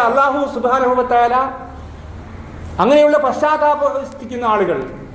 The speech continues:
അങ്ങനെ അള്ളാഹുവിലേക്ക് മടങ്ങാൻ തയ്യാറുള്ള ആളുകളുടെ പശ്ചാത്താപവും അവരുടെ ആ മനസ്ഥിതിയും സ്വീകരിക്കുമെന്നാണ്. ഇതാണ് രണ്ടാമത്തെ ആളുകളെ സംബന്ധിച്ച് പ്രവാചകൻ സല്ലല്ലാഹു അലൈഹി വസല്ലം നമ്മളെ പഠിപ്പിക്കുന്നത്. ഇന്നല്ലാഹ യുഹിബ്ബു തവ്വാബിൻ. കാരണം പശ്ചാത്തപിക്കുന്നവരൊക്കെ അള്ളാഹുവിന് ഇഷ്ടമാണ്.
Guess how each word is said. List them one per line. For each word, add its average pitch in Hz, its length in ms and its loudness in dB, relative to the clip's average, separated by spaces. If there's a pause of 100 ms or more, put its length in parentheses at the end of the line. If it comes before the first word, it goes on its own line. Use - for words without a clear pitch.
(360)
അങ്ങനെ 254 260 4
അള്ളാഹുവിലേക്ക് 285 680 4
മടങ്ങാൻ 277 320 2 (100)
തയ്യാറുള്ള 269 420 2 (120)
ആളുകളുടെ 269 420 4
പശ്ചാത്താപവും 262 840 2 (140)
അവരുടെ 262 240 2
ആ 254 200 6
മനസ്ഥിതിയും 262 580 -2
സ്വീകരിക്കുമെന്നാണ്. 262 800 2 (1500)
ഇതാണ് 247 300 6
രണ്ടാമത്തെ 233 460 0 (100)
ആളുകളെ 214 260 0 (120)
സംബന്ധിച്ച് 196 420 -2 (120)
പ്രവാചകൻ 196 440 2
സല്ലല്ലാഹു 190 360 2
അലൈഹി 180 120 -2
വസല്ലം 185 180 0
നമ്മളെ 180 180 2
പഠിപ്പിക്കുന്നത്. 175 600 2 (960)
ഇന്നല്ലാഹ 254 420 4 (140)
യുഹിബ്ബു 262 260 -2 (100)
തവ്വാബിൻ. 262 420 2
കാരണം 254 280 2
പശ്ചാത്തപിക്കുന്നവരൊക്കെ 277 920 2
അള്ളാഹുവിന് 220 340 2
ഇഷ്ടമാണ്. 151 400 -2